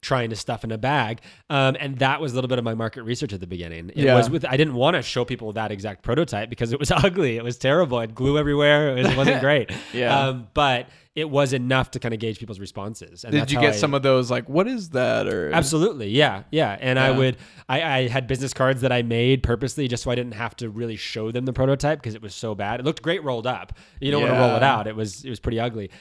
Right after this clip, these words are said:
Speaker 1: So I would, uh, I would give them a business card and be like, "Well, reach out. We're gonna be selling soon," you know,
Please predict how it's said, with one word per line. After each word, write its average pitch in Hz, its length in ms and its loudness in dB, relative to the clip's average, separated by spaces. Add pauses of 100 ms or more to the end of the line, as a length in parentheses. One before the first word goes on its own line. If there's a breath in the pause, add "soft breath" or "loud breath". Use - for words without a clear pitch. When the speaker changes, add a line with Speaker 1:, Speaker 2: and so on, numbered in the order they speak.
(160 soft breath)
Speaker 1:
So 143 160 0
I 135 120 4
would, 135 220 0
uh, 117 320 -2
I 131 100 -4
would 127 120 -2
give 147 80 0
them 147 60 0
a 120 40 -4
business 139 220 -2
card 107 160 -4
and 107 80 -8
be 120 60 -2
like, 127 100 -6
"Well, 139 100 2
reach 165 240 4
out. 110 220 2
We're 120 60 -6
gonna 127 120 -4
be 120 60 -4
selling 110 400 -8
soon," 92 340 -14
you 98 140 -8
know, 98 240 -6